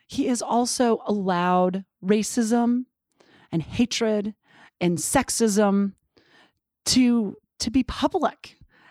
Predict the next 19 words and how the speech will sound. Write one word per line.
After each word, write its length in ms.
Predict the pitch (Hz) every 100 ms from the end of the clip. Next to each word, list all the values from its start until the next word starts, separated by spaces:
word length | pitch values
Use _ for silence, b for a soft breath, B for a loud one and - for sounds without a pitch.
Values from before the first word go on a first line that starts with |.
| 170 _
and 340 | 254 254 240 - -
has 220 | 214 -
freed 580 | - - 240 277 320 208
those 600 | 175 208 247 214 190 175
who 160 | - 214
are 100 | 202
filled 600 | - 302 294 180 - 147 _
with 280 | 185 190 160 - 190
racism 760 | 185 175 190 175 165 156 160
and 120 | 175 165
sexism 640 | 170 170 185 170 190 196 - b b b b b _
to 100 | 294
just 240 | 277 302 -
say 240 | - 392
it 300 | - - - -
and 100 | 240
act 260 | 320 359 -
on 160 | - -
it. 300 | - -